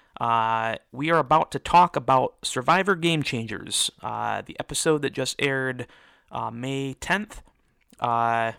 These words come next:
season thirty-four, coming to a close sometime soon.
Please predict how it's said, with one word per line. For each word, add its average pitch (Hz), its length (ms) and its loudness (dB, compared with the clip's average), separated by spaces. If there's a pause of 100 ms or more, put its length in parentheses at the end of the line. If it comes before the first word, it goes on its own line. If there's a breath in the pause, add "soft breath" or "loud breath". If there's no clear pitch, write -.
(200)
season 170 340 -6
thirty-four, 156 600 0
coming 160 400 -6
to 165 180 -6
a 165 40 -4
close 131 680 0
sometime 143 480 -6
soon. 113 400 -10